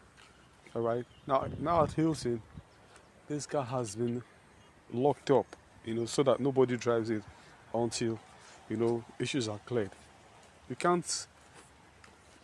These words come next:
be acting against the law contrary to the law of this country.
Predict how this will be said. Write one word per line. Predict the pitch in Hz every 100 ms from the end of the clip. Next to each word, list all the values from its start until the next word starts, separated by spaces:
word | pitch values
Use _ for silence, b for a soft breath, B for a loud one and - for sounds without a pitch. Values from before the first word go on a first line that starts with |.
| - - - - 123
be | 135
acting | 131 135 - 131
against | 98 120 127 - - - -
the | 117
law | 110 120 110
contrary | - 123 - 120 120
to | - 101
the | 104 104 - B B B B - - - - - - - - - - - - - - - - - 123
law | 123 127
of | 101
this | 123 117
country. | - 117 104 107